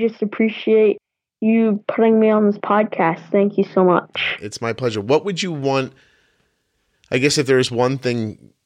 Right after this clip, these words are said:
Speaker 2: about diabetes that you wish people knew, what, what would it be?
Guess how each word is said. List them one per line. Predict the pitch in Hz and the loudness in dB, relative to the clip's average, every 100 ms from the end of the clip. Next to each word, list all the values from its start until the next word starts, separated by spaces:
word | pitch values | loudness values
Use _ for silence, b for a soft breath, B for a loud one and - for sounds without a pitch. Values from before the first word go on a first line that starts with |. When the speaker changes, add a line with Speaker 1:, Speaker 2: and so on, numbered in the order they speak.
| _ _ _ _ _ _ | _ _ _ _ _ _
Speaker 2:
about | 120 104 98 101 - | -6 -2 0 -2 -2
diabetes | 95 95 87 92 90 87 | -2 -2 -2 -4 -4 -6
that | - 85 | -8 -8
you | 90 | -8
wish | 87 92 - | -6 -6 -6
people | - 87 90 | -6 -8 -8
knew, | 85 92 | -6 -6
what, | 80 60 | -6 -8
what | 64 80 87 | -8 -10 -10
would | 90 | -14
it | 78 | -12
be? | 85 82 | -10 -12